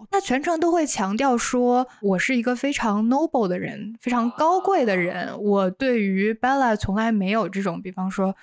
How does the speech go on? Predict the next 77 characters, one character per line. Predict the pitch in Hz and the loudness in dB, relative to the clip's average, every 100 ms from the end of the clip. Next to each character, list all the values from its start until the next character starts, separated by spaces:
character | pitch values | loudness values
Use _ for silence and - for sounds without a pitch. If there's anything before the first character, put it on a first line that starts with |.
| - - | -20 -8
就 | - | -4
是 | 185 196 | 0 0
性 | - - 247 | 0 0 0
上 | 214 208 | 0 0
面 | 185 175 175 | 0 -2 -2
的 | 170 170 185 _ _ _ | -4 -4 -6 _ _ _
这 | - | -4
种 | 185 175 190 _ _ - | -4 -4 -10 _ _ -6
不 | 208 | -4
怀 | 190 196 | 0 0
好 | - 185 | 0 -2
意 | 190 220 226 | -2 -2 0
啊， | 190 180 175 | 0 0 0
就 | 185 | -2
不 | 190 247 | -2 -4
轨 | 214 180 - - _ - | -2 -2 -4 -10 _ -6
不 | 247 | -2
轨 | 220 165 | -2 -2
之 | - | -4
心 | 233 - 247 254 | -2 0 0 2
啊， | 202 | 0
我 | 175 | -2
对 | 208 | -2
他 | 208 220 | -2 -2
从 | 202 | -2
来 | 202 | 0
没 | 208 185 190 | 0 -2 -2
有， | 190 - - - | -4 -4 -8 -10
我 | - | -2
对 | 202 | 0
他 | 254 | 2
一 | 247 | 0
开 | 233 233 | 0 -2
始 | 226 | -2
就 | 190 202 | -2 0
是 | 202 | 0
真 | 214 233 | 0 0
心 | 240 226 | 2 2
的 | |
爱。 | 220 240 226 185 202 - - | 2 0 0 -2 -6 -12 -10
在 | - 262 | -2 2
那 | 247 | 2
个 | 226 | 2
老 | 202 175 | 2 0
医 | 196 | 0
生 | 220 233 | 0 0
告 | 233 233 | 0 0
诉 | 208 | 2
他 | 190 | 0
说， | 185 196 | 0 0
哦， | 196 | 0
他 | 202 | -2
干 | 190 240 | -2 0
了 | 196 | 0
这 | 202 | 0
么 | 196 | -2
一 | 180 | -2
件 | 196 196 | -2 -2
事 | 220 | 0
儿 | 196 | 0
的 | 175 | -2
时 | - | -2
候， | 165 180 180 - - | -2 -2 -4 -10 -8
他 | - 214 226 | -2 0 0
一 | 233 | 0
开 | 240 233 | -2 -2
始 | 240 | -2
的 | 190 | -2
反 | 185 190 180 | -4 -6 -4
应 | 196 | -4
也 | 202 175 | -4 -4
是， | 185 | -4
哦， | 185 214 | -2 0
我 | 220 196 | 2 2
要 | 185 | 0
指 | 202 - 185 | -2 -2 -4
责 | 180 175 175 | -2 -2 0